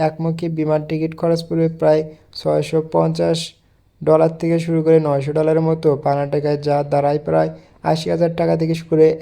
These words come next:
এক লক্ষ দশ হাজার টাকার মতো খরচ পড়বে। মোট খরচের হিসাব করলে যা দাঁড়াবে প্রায় তেরোশো থেকে সতেরোশো ডলারের মতো, বাংলা টাকায় প্রায় এক লক্ষ ষাট হাজার টাকা থেকে শুরু করে দুই লক্ষ দশ হাজার টাকার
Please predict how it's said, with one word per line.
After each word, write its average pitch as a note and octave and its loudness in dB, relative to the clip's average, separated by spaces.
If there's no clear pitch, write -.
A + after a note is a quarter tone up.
এক D3+ -4
লক্ষ D3 -4
দশ D#3+ 2
হাজার E3 -2
টাকার E3+ 0
মতো E3 -2
খরচ E3 -2
পড়বে। C#3+ 2
মোট D#3 4
খরচের C#3+ -2
হিসাব D3+ -4
করলে D#3+ 2
যা D#3 6
দাঁড়াবে D3+ 2
প্রায় D#3 2
তেরোশো D#3+ 0
থেকে E3+ 0
সতেরোশো D#3 -4
ডলারের E3 4
মতো, D#3+ 2
বাংলা D#3 2
টাকায় D3 0
প্রায় D3 2
এক D3+ -4
লক্ষ D3 -8
ষাট C#3+ -6
হাজার D3+ -2
টাকা D#3+ 0
থেকে D#3+ 0
শুরু E3 -4
করে E3+ 2
দুই D#3+ 2
লক্ষ D#3+ 0
দশ D3+ 2
হাজার D#3+ 0
টাকার E3+ 0